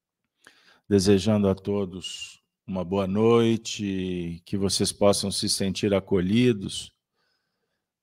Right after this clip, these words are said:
na Casa de Kardec e Amélie Boudet. O Espiritismo nos oferecendo mais um momento de conhecimento,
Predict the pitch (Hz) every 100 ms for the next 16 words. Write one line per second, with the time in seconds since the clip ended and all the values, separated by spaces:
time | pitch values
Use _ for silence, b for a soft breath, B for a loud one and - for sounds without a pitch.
0 | _ - 95 - 117 123 107 101 95 101
1 | 90 87 107 117 110 - 107 107 101 95
2 | 101 92 85 90 78 - _ _ _ _
3 | _ _ _ _ _ _ _ _ _ 101
4 | 98 - 127 110 104 - 120 131 123 113
5 | 123 123 113 95 - _ _ _ _ _
6 | _ 110 101 110 - 113 104 95 - 110
7 | 113 107 98 87 - _ _ _ _ _
8 | _ _ _ _ - 117 139 127 123 107
9 | 110 120 117 95 - 104 101 98 - 90
10 | 101 123 123 117 120